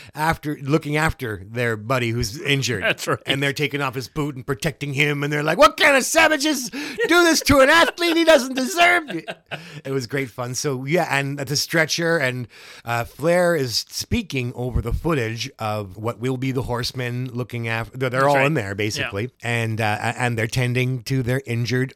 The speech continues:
Speaker 1: Ole Anderson. So the stretcher comes out, and, and it's,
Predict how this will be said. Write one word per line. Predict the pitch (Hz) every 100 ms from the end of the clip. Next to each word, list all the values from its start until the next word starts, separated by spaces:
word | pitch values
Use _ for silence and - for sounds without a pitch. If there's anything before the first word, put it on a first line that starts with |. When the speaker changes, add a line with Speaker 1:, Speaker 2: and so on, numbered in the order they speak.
| -
Speaker 1:
Ole | 98 104 117 139
Anderson. | 220 247 139 120 82 - - - -
So | - 147 131 123 131
the | 113
stretcher | - 170 151
comes | 170 151 139
out, | 160 160 156
and, | 139
and | 135 143
it's, | -